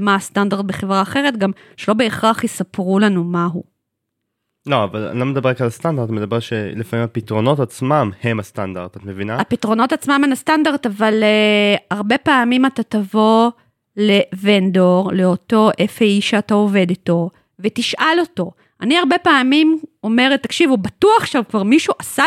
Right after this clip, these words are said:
Speaker 1: את זה." מאה אחוז, אני, זה צריך להתעקש גם. אני מאה אחוז בטוחה. בוא תבדוק עם הלקוחות שלך. אגב, הבדיקה עם הלקוחות היא, הרי יכולים להגיד לך, "תשמע, אני לא יכול, לא יכול. אני, אני יכול לבדוק, אבל אני לא בטוח שיכול להגיד לך."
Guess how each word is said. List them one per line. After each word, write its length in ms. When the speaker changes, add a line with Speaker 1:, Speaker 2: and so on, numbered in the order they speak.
Speaker 1:
את 100
זה." 120
מאה 280
אחוז, 360
אני, 280
זה 100
צריך 280
להתעקש 580
גם. 140
אני 160
מאה 300
אחוז 280
בטוחה. 440
בוא 100
תבדוק 340
עם 80
הלקוחות 380
שלך. 160
אגב, 300
הבדיקה 400
עם 100
הלקוחות 480
היא, 720
הרי 200
יכולים 280
להגיד 280
לך, 100
"תשמע, 520
אני 320
לא 80
יכול, 420
לא 120
יכול. 440
אני, 240
אני 100
יכול 200
לבדוק, 380
אבל 80
אני 60
לא 60
בטוח 240
שיכול 320
להגיד 300
לך." 220